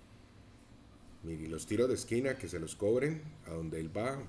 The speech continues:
va al primer palo, al segundo palo, entra desde el centro, de cabeza, con la pierna. Entonces, por eso es que en Transfermar el hombre está valuado en setecientos cincuenta mil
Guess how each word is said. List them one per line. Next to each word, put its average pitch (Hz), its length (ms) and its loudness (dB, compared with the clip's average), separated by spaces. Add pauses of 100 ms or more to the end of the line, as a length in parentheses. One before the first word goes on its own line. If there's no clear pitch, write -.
va 80 100 -4
al 80 100 -2
primer 80 400 -4
palo, 113 680 2
al 76 160 -6
segundo 76 460 -6
palo, 104 480 4 (440)
entra 98 360 4
desde 76 220 -2
el - 120 -8
centro, 110 760 4
de 80 160 -2
cabeza, 98 840 2 (520)
con 92 220 6
la 76 120 -2
pierna. 101 800 4 (1040)
Entonces, 78 360 -4
por 87 260 4
eso 87 180 2
es 120 80 0
que 147 100 4
en 139 80 4
Transfermar 87 540 2
el 110 80 6
hombre 120 180 6
está 113 220 2
valuado 113 280 6
en 117 80 2
setecientos 87 520 -2
cincuenta 87 420 -2
mil 87 260 -2